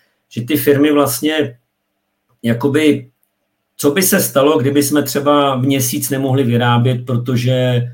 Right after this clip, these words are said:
nebyl plyn, jo? Ne-, nebo nebyla elektrika, jo? A ty, když vlastně budeš dopředu vědět, hele, jasně, je to velký riziko, ale s malou pravděpodobností, ale budiš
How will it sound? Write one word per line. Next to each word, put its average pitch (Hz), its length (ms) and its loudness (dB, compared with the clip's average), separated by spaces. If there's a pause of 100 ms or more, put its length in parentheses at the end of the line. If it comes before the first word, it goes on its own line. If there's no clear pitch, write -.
(380)
nebyl 127 320 0
plyn, 107 380 -4 (460)
jo? 123 380 0
Ne-, 135 100 -2
nebo 131 260 2
nebyla 139 280 2
elektrika, 123 600 -2 (300)
jo? 127 180 -2 (300)
A 123 280 2 (480)
ty, 160 100 -2
když 208 200 2
vlastně 185 280 2
budeš 185 260 -2
dopředu 156 460 -2
vědět, 151 280 0
hele, 147 160 0
jasně, 127 340 0
je 113 160 -4
to 117 220 -6
velký 123 320 -2
riziko, 151 540 -2
ale 120 140 2
s 117 60 0
malou 135 240 0
pravděpodobností, 139 600 -2
ale 98 140 -2
budiš 151 480 -8